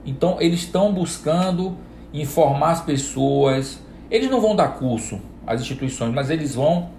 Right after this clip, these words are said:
fazer você buscar a instituição, contratar eles, eles vão ganhar também um dinheiro em cima do que você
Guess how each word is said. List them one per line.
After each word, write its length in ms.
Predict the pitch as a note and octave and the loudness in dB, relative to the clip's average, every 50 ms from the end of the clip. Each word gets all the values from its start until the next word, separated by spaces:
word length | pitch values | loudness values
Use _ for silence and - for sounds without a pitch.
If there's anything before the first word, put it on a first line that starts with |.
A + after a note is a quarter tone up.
| - - | -18 -18
fazer 280 | - - C3 B2+ B2 C3+ | -2 4 4 4 4 4
você 240 | C3 B2+ A#2+ - C#3 | -2 -2 -4 -4 -4
buscar 420 | B2+ B2+ A#2 - - - E3 F#3 | -4 -4 -6 -6 0 4 4 4
a 40 | G3 | 4
instituição, 840 | F#3 - E3+ - - D#3+ D3 - - D3+ C#3+ C#3+ D3 D3 D3+ D#3 - - - - - - - - - - - - - - | 2 0 -4 -4 -4 -4 -4 -2 -2 0 2 2 4 4 2 0 -2 -8 -14 -18 -18 -18 -18 -18 -18 -18 -18 -18 -12 -2
contratar 580 | - D3 D3 C#3 - D3+ D3+ D3+ F#3 F#3 E3+ D#3 | 0 2 2 4 4 4 4 6 6 6 6 6
eles, 300 | D#3 D#3+ D#3+ - C#3 D3 | 4 2 0 0 0 0
eles 160 | D3 C3 B2+ | 0 2 2
vão 140 | D#3 F#3 G3 | 2 0 2
ganhar 340 | G3 F3 D#3 C#3+ D3 D3 | 4 4 4 6 4 2
também 240 | C#3+ D3 C3+ C3 C#3 | 2 0 0 0 -2
um 100 | D3+ D#3 | -2 -2
dinheiro 220 | C#3 C3 C#3 C#3+ D3 | -2 -2 -2 -2 -2
em 60 | C#3+ | -4
cima 360 | - - - F3+ G#3+ A#3 A3+ | -6 -4 -4 -2 0 0 -2
do 120 | F#3+ - | -2 -2
que 120 | - - E3+ | -4 -4 -4
você 280 | D3 C#3+ C#3 C#3+ C#3 | -2 -2 -2 -2 -4